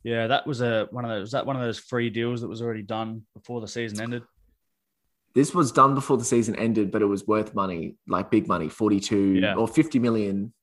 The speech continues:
Speaker 2: uh, fifty million he's gonna end up being.
Speaker 1: Yeah.
Speaker 2: So they did
Speaker 1: So
Speaker 2: spend
Speaker 1: this
Speaker 2: some money
Speaker 1: guy
Speaker 2: on
Speaker 1: was,
Speaker 2: this guy.
Speaker 1: he was linked to Liverpool for a while, I think. Um, another very rock solid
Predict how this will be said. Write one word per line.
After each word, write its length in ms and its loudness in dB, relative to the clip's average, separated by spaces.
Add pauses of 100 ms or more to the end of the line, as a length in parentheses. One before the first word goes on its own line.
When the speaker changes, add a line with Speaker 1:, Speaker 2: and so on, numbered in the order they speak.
(340)
Speaker 2:
uh, 240 -6
fifty 280 -8
million 400 -4 (320)
he's 220 -6
gonna 160 -8
end 160 -8
up 120 -6
being. 240 -8 (2500)
Speaker 1:
Yeah. 240 -6
Speaker 2:
So 60 -6
they 100 2
did 200 2
Speaker 1:
So 60 -4
Speaker 2:
spend 120 2
Speaker 1:
this 60 -2
Speaker 2:
some 100 0
money 160 4
Speaker 1:
guy 40 -2
Speaker 2:
on 60 -2
Speaker 1:
was, 80 -4
Speaker 2:
this 120 -6
guy. 220 0 (460)
Speaker 1:
he 80 -4
was 140 -4
linked 240 -8
to 120 -10
Liverpool 420 -8
for 180 -6
a 40 -4
while, 300 0
I 60 -6
think. 340 -8 (460)
Um, 300 -2
another 380 -2
very 340 -4
rock 280 -10
solid 340 -10